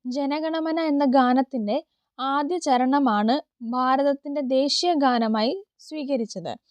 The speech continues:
ആകെ എത്ര ചരണങ്ങളുണ്ട് ജനഗണമനയ്ക്ക്? അഞ്ച്.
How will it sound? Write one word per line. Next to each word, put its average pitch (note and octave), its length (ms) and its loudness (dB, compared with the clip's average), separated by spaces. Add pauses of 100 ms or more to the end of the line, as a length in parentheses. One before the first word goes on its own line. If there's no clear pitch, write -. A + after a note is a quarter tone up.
(400)
ആകെ B3 400 -2 (380)
എത്ര C#4 320 -10 (160)
ചരണങ്ങളുണ്ട് B3 680 0 (160)
ജനഗണമനയ്ക്ക്? A#3+ 720 0 (680)
അഞ്ച്. A#3 380 -6